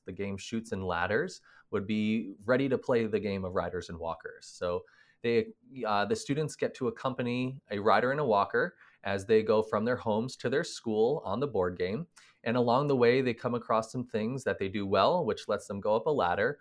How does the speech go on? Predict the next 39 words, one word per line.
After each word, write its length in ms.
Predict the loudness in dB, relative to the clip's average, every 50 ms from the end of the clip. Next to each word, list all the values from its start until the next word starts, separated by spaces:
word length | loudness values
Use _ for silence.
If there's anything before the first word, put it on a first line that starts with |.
| _ -20 _ _ -12
And 100 | -10 -8
sometimes 500 | -2 -2 -2 -2 0 -2 -2 -2 -2 -2
they 80 | -4
come 200 | -4 -4 -4 -4
across 440 | -4 -4 -2 0 0 0 0 -2 -6
some 220 | -8 -6 -6 -6 -4
dangerous 460 | -4 -4 -4 -4 -4 -4 -6 -6 -6
situations 720 | -8 -10 -8 -4 -2 -2 -2 -2 -4 -10 -12 -12 -12 -12
and 80 | -10
they 80 | -10 -6
maybe 240 | -6 -6 -4 -4 -4
don't 240 | -2 -2 -4 -4 -4
handle 360 | -4 -2 -2 0 2 2 2
it 120 | 0 0
well 300 | 0 0 0 0 0 -2 -4
and 100 | -8 -10
it 140 | -12 -12
sends 300 | -8 -6 -6 -6 -6 -6
them 160 | -6 -6 -6 -6
down 220 | -6 -6 -6 -8
a 40 | -10
slide. 480 | -12 -10 -6 -6 -4 -4 -4 -8 -10 -14 _ _ _ _ -20 -20 _ _ _
So 160 | 0 2 4
over 180 | 4 4 2 0
the 80 | -4
course 300 | -2 2 2 2 2 2
of 60 | 0 -2
the 80 | -2
presentation, 760 | -2 -2 -4 -2 -2 -2 0 0 0 0 0 -2 -2 -2 -2
the 100 | -2 -4
students 400 | -6 -4 -4 -2 -2 -2 -2 -2
are 80 | -2 -2
coming 360 | -2 -2 -2 0 0 0 0
up 180 | 0 0 -2
and 120 | -2 -6 -6
taking 340 | -4 -8 -8 -6 -8 -10 -10
turns 440 | -4 -2 0 0 0 0 -4 -6 _ _ _ _ _ _ 2
helping 320 | 2 4 4 4 0 2
the, 360 | 4 4 4 4 2 2 0